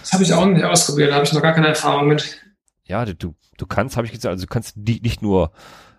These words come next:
Speaker 2: deine eigenen Touren, die du machst, wenn du sagst, boah, das war eine super tolle Tour, da habe ich einen tollen Bericht drüber geschrieben, tolle Fotos gemacht, kannst nicht, nicht nur als, als Tour selber da in die Kollektion reinbringen, sondern du kannst auch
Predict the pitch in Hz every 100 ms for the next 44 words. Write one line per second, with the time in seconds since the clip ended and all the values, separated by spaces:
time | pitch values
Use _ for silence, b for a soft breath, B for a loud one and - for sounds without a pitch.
0 | B - _ - - _ _ _ 104 92
1 | 92 - 95 117 101 87 - 117 156 147
2 | 131 147 - 92 95 - 78 - 113 -
3 | 135 117 104 113 110 - 98 - - 160
4 | 95 87 90 - - 107 95 110 131 143
5 | 123 - 120 110 92 85 147 - 127 120
6 | - 101 104 104 107 - 123 120 110 101
7 | - - 90 - 131 80 92 110 139 151
8 | 135 165 B B B - 127 - 143 -
9 | 139 120 117 120 156 156 107 101 95 117
10 | 104 95